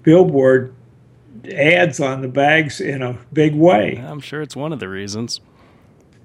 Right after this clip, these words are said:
Speaker 1: Yeah.
Speaker 2: Yeah. Well, good week. We'll, uh, we'll have to do a couple shows this week once they, uh, get the pairings out tomorrow. Maybe we'll do a little, uh, preview show of the Masters. But for now, let's recap the Texas Open.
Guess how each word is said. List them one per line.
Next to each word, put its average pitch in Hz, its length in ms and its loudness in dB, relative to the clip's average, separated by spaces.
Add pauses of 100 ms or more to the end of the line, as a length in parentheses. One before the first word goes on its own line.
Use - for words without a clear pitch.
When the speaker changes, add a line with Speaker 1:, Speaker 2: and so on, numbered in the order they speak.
(340)
Speaker 1:
Yeah. 135 500 -4 (380)
Speaker 2:
Yeah. 117 400 -14
Well, 139 380 -4
good 151 260 -4
week. 131 360 -4
We'll, 127 280 -4
uh, 117 340 -6
we'll 131 100 -6
have 123 100 -8
to 120 80 -14
do 120 100 -4
a 113 40 -4
couple 113 300 -10
shows 107 320 -8
this 104 220 -10
week 104 200 -10
once 110 240 -8
they, 104 280 -6
uh, 98 300 -8 (320)
get 110 160 -14
the - 60 -18
pairings 113 460 -8
out 98 180 -10
tomorrow. 104 460 -10
Maybe 98 220 -14
we'll 101 120 -12
do 101 220 -10
a - 20 -10
little, 95 300 -10
uh, 95 240 -8 (140)
preview 101 420 -10
show 98 220 -10
of 98 80 -10
the 98 80 -12
Masters. 101 560 -10
But 101 180 -10
for 110 160 -14
now, 117 280 -6
let's 110 260 -8
recap 110 520 -10 (120)
the 98 240 -12 (500)
Texas 113 460 -10
Open. 113 400 -8